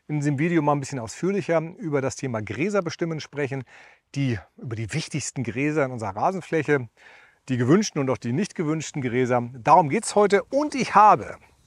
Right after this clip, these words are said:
als Besonderheit, habe ich hier ein paar, ja, Unterlagen, ein paar Zettel erstellt, um das ganze Thema auch, ja, hoffentlich noch ein bisschen besser zu erklären. Das geht nämlich nicht so ohne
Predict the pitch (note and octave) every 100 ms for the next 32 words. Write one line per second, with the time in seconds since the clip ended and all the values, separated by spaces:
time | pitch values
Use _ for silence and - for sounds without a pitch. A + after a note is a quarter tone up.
0 | _ - - _ _ - B3 G3+ G#3+ F#3
1 | G#3 E3+ A2 A2 E3 D#3 E3 E3 - -
2 | A3+ D#3 F3 G#3 - - D3 C3+ D#3+ E3
3 | D#3+ C#3 - - _ _ _ - D#3 C#3
4 | A2+ - - A3 G#3+ F#3+ F3+ G3+ A3+ E3
5 | - D3 C3+ - - G#3 - B3 A#3+ -
6 | _ - F3+ - - E3+ A3 D4 - _
7 | - - - _ _ F#3 G#3+ G3 E3 F3
8 | E3+ E3 - F3+ E3+ D#3+ C#3+ - A3+ _
9 | - - D#3+ B2+ - B2+ B2 A2 - D3
10 | D3 C3 C#3 A#2+ A2+ C#3+ D3+ C3+ A2 -
11 | C3+ F#3 G3 D3+ - D3+ C3+ C#3+ - C#3
12 | C#3+ D3 B2+